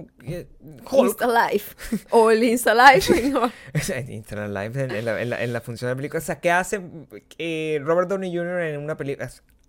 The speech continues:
Speaker 1: Plata. Hay una oportunidad de negocio. Hoy estrenaron,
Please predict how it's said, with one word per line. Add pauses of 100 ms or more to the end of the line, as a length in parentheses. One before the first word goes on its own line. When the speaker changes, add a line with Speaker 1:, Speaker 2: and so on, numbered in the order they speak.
Speaker 1:
Plata. (760)
Hay
una
oportunidad
de
negocio.
Hoy
estrenaron,